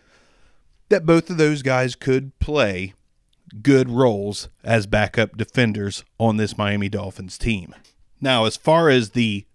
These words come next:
free agent class goes as a whole, I know there's probably gonna be a few more signings, but so far, so good. We addressed a lot of needs. We freed ourselves up in the draft quite significantly. I do still think we need to bring in a wide receiver.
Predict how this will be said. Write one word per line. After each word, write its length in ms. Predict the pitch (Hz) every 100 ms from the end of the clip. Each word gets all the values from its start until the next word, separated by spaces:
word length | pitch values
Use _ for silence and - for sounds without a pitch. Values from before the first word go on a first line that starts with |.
| _ _
free 220 | 147 156
agent 300 | 143 131 -
class 320 | 123 123 -
goes 340 | 127 127 131
as 100 | 117
a 100 | 104
whole, 380 | 90 151 151 143
I 140 | 113 110
know 180 | 123
there's 200 | 135 127
probably 280 | - 131 120
gonna 200 | 117 113
be 120 | 104
a 40 | 98
few 180 | - 104
more 140 | 95
signings, 540 | 92 120 110 113 110 101
but 200 | 120 -
so 280 | - 135 135
far, 460 | - 113 110 110 -
so 360 | - - 107 98
good. 440 | 110 107 107 104
We 160 | 101 101
addressed 440 | 87 120 113 -
a 60 | 95
lot 300 | 104 131 147
of 80 |
needs. 360 | 120 107 110 101
We 120 | 98
freed 260 | 98 123 127
ourselves 420 | 120 - 120 107
up 200 | 110 110
in 100 | 104
the 80 | 101
draft 560 | 101 110 107 104 - - _
quite 280 | - 123 -
significantly. 800 | - 101 101 - 107 101 104 95 _ _ _ _ _
I 140 | 127
do 360 | 135 143 208 214
still 300 | - 196 196
think 300 | 196 196 190
we 100 | 185
need 160 | 180 175
to 80 |
bring 220 | 170 170 170
in 100 | 160
a 60 |
wide 240 | 151 147 135
receiver. 480 | 123 143 135 135